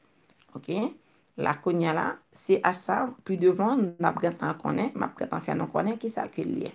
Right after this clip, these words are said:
Pa bliye l. E n ap gen osi S H, S C H. Um, m ap tounen avèk le pwonon. La, pa bliye ke m sot di nou, ke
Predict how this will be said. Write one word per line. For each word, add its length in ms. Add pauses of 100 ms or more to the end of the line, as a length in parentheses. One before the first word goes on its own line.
(320)
Pa 160
bliye 300
l. 40 (140)
E 160
n 80
ap 140
gen 160
osi 420
S 320
H, 400
S 300
C 180
H. 460 (720)
Um, 400
m 80
ap 140 (420)
tounen 240
avèk 320
le 100
pwonon. 300 (160)
La, 140 (1300)
pa 160
bliye 180
ke 140
m 100
sot 220
di 140
nou, 180 (240)
ke 160